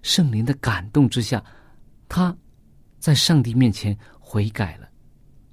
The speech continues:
她求上帝原谅她的过去，帮助她能够重新站立起来。上帝听了她的祷告，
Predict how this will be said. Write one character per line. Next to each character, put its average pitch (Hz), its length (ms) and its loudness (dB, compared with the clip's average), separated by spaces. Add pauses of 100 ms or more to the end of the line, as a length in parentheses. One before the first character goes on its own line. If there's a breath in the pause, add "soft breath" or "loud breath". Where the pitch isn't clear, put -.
(240)
她 208 140 2
求 156 460 2 (280)
上 160 340 0
帝 143 180 0 (360 soft breath)
原 117 480 0
谅 143 260 -2
她 - 180 -10
的 101 120 -10
过 101 240 -6
去， - 280 -10 (400)
帮 190 220 2
助 147 160 -2
她 156 240 -2 (220 loud breath)
能 123 100 0
够 135 80 0
重 123 280 0
新 170 260 -2
站 156 260 0
立 95 60 -6
起 - 200 -12
来。 - 280 -16 (2000)
上 143 260 2
帝 120 140 0
听 170 240 -4
了 139 120 -4
她 98 160 -8
的 87 100 -10
祷 - 180 -12
告， - 280 -14